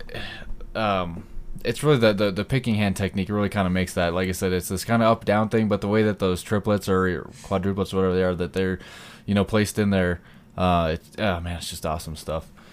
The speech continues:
Okay, this next riff is from the same song, In Service of Time, but it's this, uh, this, like,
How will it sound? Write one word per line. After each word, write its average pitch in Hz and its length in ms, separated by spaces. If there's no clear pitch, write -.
Okay, 117 200
this 120 180
next 131 260
riff 120 220
is 104 280
from 110 120
the 104 80
same 110 240
song, 98 460
In 92 140
Service 95 300
of 95 80
Time, 92 220
but 92 140
it's 90 140
this, 95 360
uh, 90 160
this, 87 240
like, 87 140